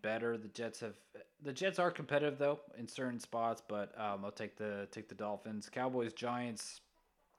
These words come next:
Giants are just god-awful. I don't know if Daniel Jo-, Jones is playing or not. I guess it doesn't even matter. Um, Cowboys win that game. Washington and Eagles, same record, both fighting for that, to, you know, get into that seventh spot, both at six and seven.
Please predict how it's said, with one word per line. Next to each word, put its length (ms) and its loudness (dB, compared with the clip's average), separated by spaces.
Giants 280 10
are 60 -4
just 180 -4
god-awful. 580 4
I 100 4
don't 240 0
know 140 2
if 60 -4
Daniel 280 -2
Jo-, 360 0
Jones 340 0
is 80 -10
playing 280 -2
or 80 -2
not. 320 0
I 360 -10
guess 80 2
it 80 -2
doesn't 180 -4
even 220 -6
matter. 480 2
Um, 520 -2
Cowboys 340 0
win 120 -4
that 200 -2
game. 400 2
Washington 460 4
and 200 0
Eagles, 440 6
same 340 4
record, 560 4
both 240 8
fighting 480 6
for 160 -2
that, 440 2
to, 280 0
you 80 -2
know, 120 0
get 180 2
into 160 -4
that 180 2
seventh 400 -2
spot, 500 4
both 200 0
at 80 0
six 400 -6
and 120 -4
seven. 680 2